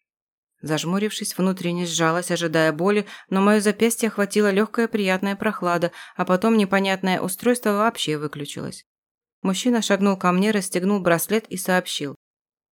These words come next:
«Сейчас мы узнаем, что с тобой». Он подключил аппарат к монитору, стоящему на столе,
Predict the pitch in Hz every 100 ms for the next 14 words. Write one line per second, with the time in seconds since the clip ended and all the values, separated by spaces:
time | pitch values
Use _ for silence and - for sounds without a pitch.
0 | _ - 139 - 196 208 175 190 180 147
1 | 156 156 160 - 156 170 - 170 135 135
2 | 123 _ _ _ _ _ _ _ - 180
3 | 180 180 180 - 190 180 180 175 - 170
4 | 165 165 202 220 214 208 208 196 208 202
5 | 196 - 196 196